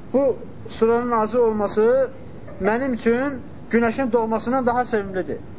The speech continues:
Günəşin doğmasından bu sura mənim üçün daha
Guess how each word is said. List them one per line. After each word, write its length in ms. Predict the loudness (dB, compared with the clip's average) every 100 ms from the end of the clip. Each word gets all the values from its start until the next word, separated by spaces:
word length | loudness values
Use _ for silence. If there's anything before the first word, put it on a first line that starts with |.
| -14 -14 -14 -4 0
Günəşin 300 | 2 2 2
doğmasından 720 | 2 0 0 0 2 2 -2 -8 -12 -12 0
bu 100 | 0
sura 220 | 2 2 2
mənim 220 | 0 0
üçün 180 | 0 0
daha 460 | 2 2 0 -2